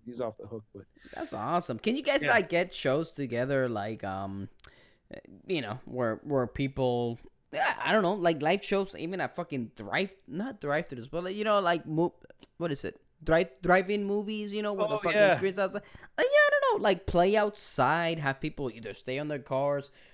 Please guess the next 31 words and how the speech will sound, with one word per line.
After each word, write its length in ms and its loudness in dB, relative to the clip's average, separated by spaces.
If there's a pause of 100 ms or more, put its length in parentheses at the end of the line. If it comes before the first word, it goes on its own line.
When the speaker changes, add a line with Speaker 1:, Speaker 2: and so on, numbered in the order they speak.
Speaker 2:
or 80 -8
fucking 320 -2
be 100 -4
separated 800 0
so 140 -4
that 200 -2
shit 160 0
doesn't 220 -2
happen. 300 0
So, 120 0
like, 360 -2
at 120 0
least 640 -2 (440)
you're 200 -4
playing 560 -2
in 100 -4
front 220 -6
of 80 -6
a 80 -4
live 420 -8
crowd 520 -2
and 160 -6
you 60 -6
just 300 -8
get 200 -6
that 240 -8
fucking, 440 -4 (880)
ah, 600 -6
that 160 -6
fix. 220 -2
Speaker 1:
Yeah. 500 4